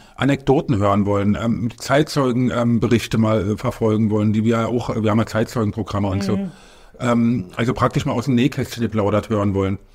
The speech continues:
Speaker 1: Äh, oder auch an die Hand genommen werden wollen und mal so ein bisschen privat,
Speaker 2: Mhm.
Speaker 1: äh, von, von Spot zu Spot geführt werden wollen an den Locations.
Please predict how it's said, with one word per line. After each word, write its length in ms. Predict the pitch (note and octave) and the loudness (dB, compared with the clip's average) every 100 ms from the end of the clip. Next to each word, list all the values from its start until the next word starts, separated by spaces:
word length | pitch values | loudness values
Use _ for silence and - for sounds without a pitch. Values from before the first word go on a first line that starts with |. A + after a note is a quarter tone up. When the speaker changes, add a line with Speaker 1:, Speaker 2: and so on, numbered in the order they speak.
| - _ - - - - | -20 _ -20 -20 -20 -4
Speaker 1:
Äh, 260 | A#2+ A2 A2 - | 0 0 -2 -6
oder 220 | C3+ C#3 | -2 -2
auch 140 | D3+ - | -2 -2
an 120 | C#3 | 0
die 80 | A#2 | 2
Hand 180 | F3+ G#3 | 0 2
genommen 260 | D3+ B2 | 2 2
werden 240 | A2 G#2+ A2 | 0 0 0
wollen 160 | A#2+ | 0
und 80 | A#2+ | 0
mal 140 | A#2 A#2 | -2 -2
so 80 | |
ein 100 | C3 | -4
bisschen 280 | A#2 A#2 D3 | -4 -4 -4
privat, 480 | - B2 G#2+ C3+ G3+ | -2 0 2 2 0
Speaker 2:
Mhm. 60 | C3+ | -2
Speaker 1:
äh, 240 | C3 B2+ | -2 -2
von, 400 | - B2+ C3 G2+ | -2 -4 -2 -4
von 160 | C#3 B2 | -4 -6
Spot 220 | - A#2+ | -2 -2
zu 160 | - - | -2 -6
Spot 240 | - C#3+ | -2 -2
geführt 400 | E3+ C#3 A#2+ A2 | 0 0 -2 0
werden 220 | G#2+ G#2+ | 0 0
wollen 260 | G#2 G#2+ B2 | 0 0 -2
an 120 | A#2 | -2
den 140 | A2+ A2 | 2 2
Locations. 600 | G#2 A2 G2+ C3+ B2+ | 2 2 0 -2 -8